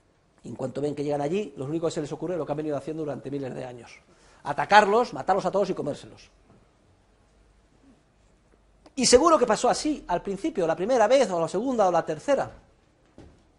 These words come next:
Y quedó, quedaron unos restos humeantes en la playa, unos cadáveres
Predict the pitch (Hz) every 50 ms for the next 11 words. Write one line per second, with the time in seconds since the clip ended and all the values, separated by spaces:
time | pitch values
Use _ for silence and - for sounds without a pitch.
0 | _ _ _ _ _ _ _ _ - - - - 196 190 - 202 202 226 269 285
1 | 285 277 254 - - 214 240 262 294 302 277 247 226 247 294 285 - - 226 -
2 | 233 214 220 240 269 269 - 240 - 226 214 202 196 185 190 262 294 302 233 196
3 | 151 147 180 208 233 240 226 - - 220 220 240 254 254 254 262 294 294 - -
4 | -